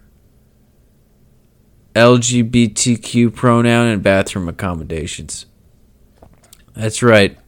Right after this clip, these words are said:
No gay poop. No gay poop at this school. Fucker. There's some protests in France, and, uh, as previously reported,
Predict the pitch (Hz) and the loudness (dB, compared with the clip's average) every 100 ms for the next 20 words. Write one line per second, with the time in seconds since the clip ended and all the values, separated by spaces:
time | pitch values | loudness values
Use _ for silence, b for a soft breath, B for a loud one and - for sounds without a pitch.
0 | _ - 110 139 135 139 139 135 127 107 | _ -4 4 4 6 6 6 4 4 2
1 | - - - - - _ 117 120 117 135 | 0 -12 -20 -20 -20 _ 0 2 4 4
2 | 135 - 135 123 107 135 127 - - 92 | 4 4 4 4 2 4 4 0 -2 0
3 | 85 82 - _ - - B B B B | 0 -4 -10 _ -12 -12 B B B B
4 | B B B B - - - - - - | B B B B -10 -10 -10 -10 -10 -16
5 | - - - - 98 - 113 123 B B | -18 -16 -8 -4 -4 -4 -4 -4 B B
6 | B B B B B - - - B B | B B B B B -20 -20 -20 B B
7 | B B B B B B B B B - | B B B B B B B B B -2
8 | 120 120 123 104 139 131 143 127 - 123 | 2 4 2 6 6 8 6 6 4 0
9 | - 131 135 147 147 - - - 117 117 | 0 2 4 4 4 2 0 0 4 4
10 | 110 117 110 107 - 131 - - 151 143 | 6 6 6 4 2 2 2 2 4 6
11 | 139 123 131 120 113 - 123 127 139 139 | 6 6 4 2 2 2 4 6 4 2